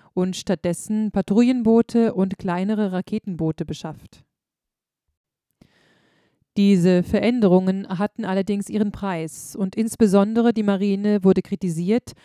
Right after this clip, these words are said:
keinen ausreichenden Beitrag zum Zweiten Libanonkrieg zweitausendsechs geleistet zu haben.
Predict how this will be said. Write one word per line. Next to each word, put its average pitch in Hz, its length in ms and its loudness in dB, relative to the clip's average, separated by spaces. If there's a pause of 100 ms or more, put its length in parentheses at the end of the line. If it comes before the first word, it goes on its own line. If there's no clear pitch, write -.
(260)
keinen 220 480 -2
ausreichenden 202 720 0
Beitrag 165 680 -6
zum 180 180 -6
Zweiten 180 380 -4
Libanonkrieg 196 840 -2
zweitausendsechs - 1000 -8
geleistet 190 500 -4
zu 170 140 -4
haben. 156 400 -10